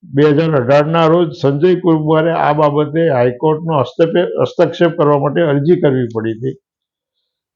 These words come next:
બીજો બનાવ છે મધ્યપ્રદેશનો, મે બે હજાર પંદરનો.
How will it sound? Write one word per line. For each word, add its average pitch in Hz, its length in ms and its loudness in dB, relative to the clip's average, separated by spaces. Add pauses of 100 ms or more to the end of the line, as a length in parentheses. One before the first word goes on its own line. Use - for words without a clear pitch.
(180)
બીજો 185 260 4
બનાવ 202 280 4
છે 185 160 0
મધ્યપ્રદેશનો, 165 1200 0
મે 165 200 4
બે 160 220 4
હજાર 147 200 2
પંદરનો. 147 800 -2